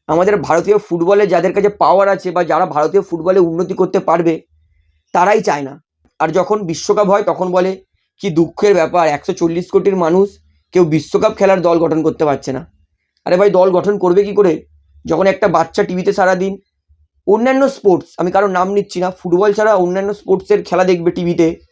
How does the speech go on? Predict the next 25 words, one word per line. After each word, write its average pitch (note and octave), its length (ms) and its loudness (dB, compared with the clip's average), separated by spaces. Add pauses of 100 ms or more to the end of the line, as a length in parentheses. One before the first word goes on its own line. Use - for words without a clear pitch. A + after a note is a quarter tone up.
(600)
মোবাইলে G#3 560 4
সারাদিন G3 420 2
অন্যান্য F#3+ 420 -4
স্পোর্টসের F3+ 400 -2
খেলা F3+ 200 0
দেখবে E3 360 0 (320)
ফুটবল F3 280 4
ছাড়া, E3+ 300 0 (520)
তো D#3+ 80 -14
কেউ G#3+ 420 2 (200)
ফুটবলে F#3+ 340 0
ইন্টারেস্ট G3+ 380 -2
পাবে E3+ 220 0
কি G3 100 -4
করে? D3+ 240 -6 (2500)
কেউ G3+ 120 4
স্পন্সরই F#3 500 -2
করে G#3+ 220 0
না। G3+ 160 0 (640)
তো E3+ 80 -8
যাই G3+ 160 2
হোক, A3 120 0
আমি F#3 340 0
চাই G3+ 320 2 (800)
আপনারা G3+ 500 0